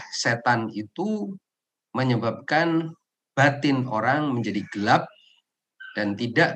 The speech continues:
bisa menerima petunjuk-petunjuk ilahi, hingga akhirnya dia terjerumus kepada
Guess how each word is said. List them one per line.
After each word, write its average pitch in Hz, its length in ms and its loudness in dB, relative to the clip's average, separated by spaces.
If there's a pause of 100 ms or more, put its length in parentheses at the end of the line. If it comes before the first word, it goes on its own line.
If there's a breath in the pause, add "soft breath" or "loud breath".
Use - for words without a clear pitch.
bisa 151 560 2 (300)
menerima 156 500 4
petunjuk-petunjuk 120 880 -2
ilahi, 95 560 -6 (960 soft breath)
hingga 131 400 4
akhirnya 160 720 0 (480)
dia 147 400 2
terjerumus 127 720 2
kepada 135 800 2